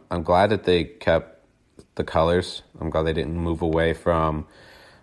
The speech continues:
um, the red, yellow, and, and I guess they added more silver,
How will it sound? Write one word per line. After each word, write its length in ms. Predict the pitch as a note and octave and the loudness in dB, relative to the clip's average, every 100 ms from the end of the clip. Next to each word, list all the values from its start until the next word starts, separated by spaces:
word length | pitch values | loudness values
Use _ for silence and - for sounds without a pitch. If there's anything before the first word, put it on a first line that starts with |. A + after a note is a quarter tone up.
| - | -6
um, 520 | E2 E2 D#2+ D#2 D2 - | -2 0 0 -2 -6 -4
the 100 | E2+ | -4
red, 480 | D2+ E2+ E2+ E2 D2+ | 0 4 4 4 0
yellow, 520 | D#2 E2 D#2+ D#2+ D#2+ | 0 2 4 4 2
and, 260 | D#2+ D#2 D2+ | 0 -4 -6
and 220 | E2 D#2 | -6 -6
I 100 | - | -4
guess 220 | E2+ A#2 | 0 0
they 120 | - G#2+ | 0 2
added 340 | F2+ F2+ D#2+ - _ - | 2 0 -2 -10 _ -12
more 220 | E2 F2 | -6 -6
silver, 640 | E2+ - D#2+ F2+ B2+ A#2 | -6 -2 0 0 0 -2